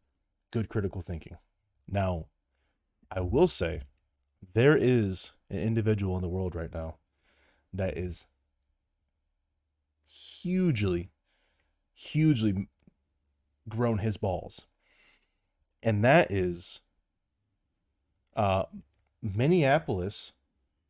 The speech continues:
Roseville, Minnesota, I apologize, police officer, um, Ryan Duxbury. So he su-, he survived some injuries while, uh, in a police shootout on April fifth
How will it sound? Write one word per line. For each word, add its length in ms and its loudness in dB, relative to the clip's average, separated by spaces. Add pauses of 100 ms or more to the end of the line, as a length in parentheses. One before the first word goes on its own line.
(260)
Roseville, 560 4
Minnesota, 420 2
I 120 0
apologize, 580 -2 (220)
police 240 -2
officer, 540 -2 (960)
um, 480 -2 (220)
Ryan 560 0 (100)
Duxbury. 600 -6 (1040)
So 180 -4
he 160 2
su-, 280 -6
he 160 -4
survived 800 2 (240)
some 560 2
injuries 600 -2
while, 360 0 (580)
uh, 200 -2
in 100 0
a 80 0
police 260 0
shootout 520 4 (440)
on 160 -2
April 260 -2
fifth 480 -4